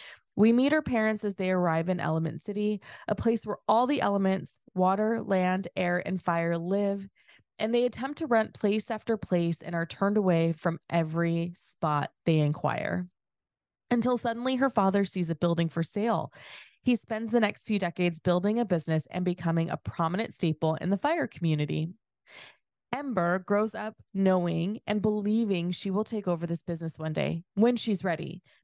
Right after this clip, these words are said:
but she must first learn to control her temper. One day, she meets Wade, a city inspector made of the element of water, who is investigating a leak and finds himself in the basement of the fireplace,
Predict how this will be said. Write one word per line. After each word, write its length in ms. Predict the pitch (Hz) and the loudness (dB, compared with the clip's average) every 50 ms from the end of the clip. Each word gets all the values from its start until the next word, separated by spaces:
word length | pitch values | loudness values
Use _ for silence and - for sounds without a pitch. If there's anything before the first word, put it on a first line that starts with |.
| _ | _
but 100 | - 202 | 0 0
she 140 | - - 240 | 2 0 2
must 300 | 226 226 226 247 - - | 4 4 4 2 0 -4
first 400 | - - 214 202 202 - - - | -2 0 2 2 2 0 -2 0
learn 240 | 185 190 180 180 175 | 2 4 4 4 4
to 100 | 175 196 | 2 0
control 420 | - - 190 175 - - 160 156 151 | 0 0 -2 0 0 0 0 0 0
her 120 | 156 160 | 0 -2
temper. 600 | 151 - 165 156 156 143 - - 160 - 180 196 - _ _ _ _ _ _ _ _ _ _ _ _ _ _ _ _ _ _ _ _ | 0 0 0 -2 0 -2 -4 -4 -4 -4 -6 -8 -10 _ _ _ _ _ _ _ _ _ _ _ _ _ _ _ _ _ _ _ _
One 340 | - 185 214 233 262 294 285 | 2 4 4 4 4 4 0
day, 380 | 233 202 170 156 156 170 220 262 | 0 0 2 2 2 2 2 2
she 260 | - - - 240 226 | 0 -2 -2 -2 0
meets 240 | 208 196 196 - - | 0 0 0 -2 -6
Wade, 480 | 180 165 180 165 151 143 156 165 180 - - | -6 -4 -2 -2 0 0 -2 -2 -2 -2 -4
a 40 | |
city 320 | 196 - - 214 196 214 220 | -4 -4 -4 -6 -4 -2 -2
inspector 680 | 226 220 - - 151 147 - - 165 160 165 180 196 - | -2 -4 -2 -2 -4 -4 -2 0 2 2 2 2 0 -2
made 280 | - 180 180 180 175 185 | 0 2 2 2 2 0
of 100 | 175 165 | 0 0
the 160 | 175 170 - - _ | -2 -2 -2 -2 _
element 380 | 180 185 202 226 240 262 247 269 | -2 -2 -2 -2 -4 -4 -4 -4
of 160 | 269 226 202 | -4 -2 0
water, 560 | 180 165 160 175 170 143 143 147 156 175 180 - - - - - - - _ | 0 0 0 0 0 -2 -2 -2 -2 -4 -6 -8 -14 -18 -18 -18 -20 -8 _
who 140 | - 233 226 | 2 2 2
is 120 | 214 208 | 2 0
investigating 720 | 214 208 190 196 202 - - 240 208 - 233 233 240 240 254 | -2 -4 -4 -4 -4 -4 -6 -4 0 0 2 2 2 2 0
a 100 | 254 226 | 0 2
leak 280 | 180 165 170 - - - | 2 0 0 -2 -4 -6
and 120 | 190 185 - | -6 -6 -4
finds 360 | - - 214 226 247 254 254 | 0 0 2 2 0 -2 -4
himself 420 | 294 285 269 - - 220 214 208 | -4 -4 -4 -2 -2 -2 -2 0
in 140 | - - 220 | 0 2 4
the 100 | 220 214 | 4 4
basement 440 | 185 185 175 180 - - 190 180 - - | 6 4 4 4 2 0 -4 -6 -2 0
of 160 | 185 180 175 | -2 2 2
the 80 | 202 196 | 0 2
fireplace, 800 | - - 160 156 151 147 147 - 151 120 123 - 190 - - | 2 2 2 2 0 0 -2 -2 -4 -4 -4 -4 -6 -8 -12